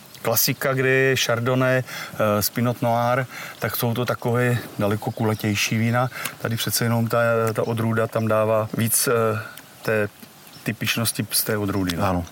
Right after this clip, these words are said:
Speaker 2: Je to výrazne ovocné, aj teda akože taká až kúsavá kyselinka,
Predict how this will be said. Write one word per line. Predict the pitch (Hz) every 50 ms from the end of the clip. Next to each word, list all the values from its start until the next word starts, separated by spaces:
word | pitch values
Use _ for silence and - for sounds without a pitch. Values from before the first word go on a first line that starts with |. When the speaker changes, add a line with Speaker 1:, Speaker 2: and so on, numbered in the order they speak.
| - - - - - - - - - -
Speaker 2:
Je | 104 107 -
to | -
výrazne | 113 117 175 226 220 175 143 -
ovocné, | - 101 104 113 110 - 135 143 143 123
aj | 107 - 113
teda | 101 101 - - 104 104 -
akože | - 98 101 85
taká | - 107 - - 104
až | 95 -
kúsavá | - - 131 - - 208 117 110
kyselinka, | - 104 - - 107 98 95 98 95 -